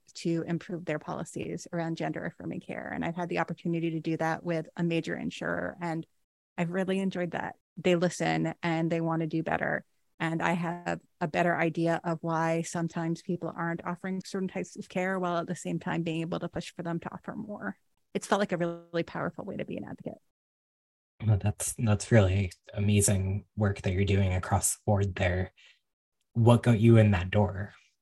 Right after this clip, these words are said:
Speaker 2: How did you go about, like, that first interaction? Was it through one of these consortiums or?
Speaker 1: Good
Speaker 2: Yeah.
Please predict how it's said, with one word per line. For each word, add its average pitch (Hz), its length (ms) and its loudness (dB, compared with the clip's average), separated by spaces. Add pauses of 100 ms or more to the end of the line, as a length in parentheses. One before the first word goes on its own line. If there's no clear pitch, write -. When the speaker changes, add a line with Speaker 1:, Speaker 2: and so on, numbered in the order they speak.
Speaker 2:
How - 220 2
did 101 200 6
you 98 320 4
go 95 180 4
about, 90 480 2
like, 95 300 -2
that 95 240 -2
first - 380 0
interaction? 95 840 -2 (220)
Was 98 160 0
it 92 180 -4
through 117 220 8
one 120 140 12
of 117 140 8
these 117 460 6 (340)
consortiums 139 840 4
or? 95 360 2 (400)
Speaker 1:
Good 330 180 0
Speaker 2:
Yeah. - 140 6